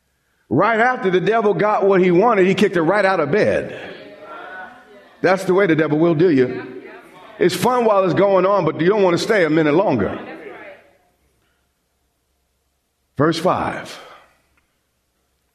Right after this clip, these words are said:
Everybody thought this was a private matter between two consulting adults, nobody's business but our own. But then verse five rolls along. And the woman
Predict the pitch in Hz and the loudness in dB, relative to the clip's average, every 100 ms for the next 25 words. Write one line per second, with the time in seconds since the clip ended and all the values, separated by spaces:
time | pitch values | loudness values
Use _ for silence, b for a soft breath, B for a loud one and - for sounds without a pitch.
0 | _ _ _ _ - 127 123 131 131 139 | _ _ _ _ -4 -2 0 0 0 0
1 | 139 113 117 131 139 131 139 127 131 135 | 0 -2 -4 -2 -2 0 -2 0 0 0
2 | 135 - 120 117 139 127 107 135 127 123 | -2 -2 -2 0 -2 -2 -2 -2 -2 -2
3 | 113 143 147 123 123 123 120 101 131 135 | 0 -2 -2 -2 0 0 -2 -2 -2 -2
4 | 127 127 113 107 117 147 320 - - _ | -4 -2 0 0 0 -2 -6 -14 -20 _
5 | _ _ _ _ _ _ _ _ _ _ | _ _ _ _ _ _ _ _ _ _
6 | _ _ _ - - 131 127 113 120 - | _ _ _ -12 -2 -2 0 -2 -2 -2
7 | 143 110 95 85 76 73 - - - _ | -2 0 -2 -4 -6 -10 -10 -14 -20 _
8 | _ _ _ _ _ _ _ - 120 127 | _ _ _ _ _ _ _ -4 0 2
9 | 160 175 180 175 - - | 2 2 0 -2 -4 -10